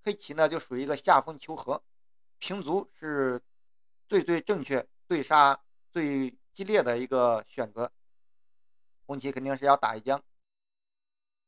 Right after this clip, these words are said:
哎，这个时候啊，赛天一他走出一步软手，他选择直接交换了。直接交换，那这就不好了。他应该呀，先补一手象，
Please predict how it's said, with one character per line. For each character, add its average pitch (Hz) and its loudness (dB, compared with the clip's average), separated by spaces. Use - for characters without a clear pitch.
哎， 240 4
这 262 2
个 202 6
时 156 -2
候 156 2
啊， 147 8
赛 151 0
天 147 -8
一 151 -6
他 147 2
走 123 -2
出 143 -8
一 139 -2
步 135 -4
软 135 2
手， 123 -10
他 147 -14
选 127 -6
择 127 -2
直 - -18
接 185 -4
交 202 -2
换 247 0
了。 - -18
直 160 -14
接 233 4
交 247 6
换， 247 6
那 151 6
这 151 -4
就 135 0
不 170 -2
好 120 0
了。 120 -4
他 165 4
应 170 -4
该 175 8
呀， 147 4
先 - -6
补 123 -6
一 156 -2
手 139 -6
象， 233 -2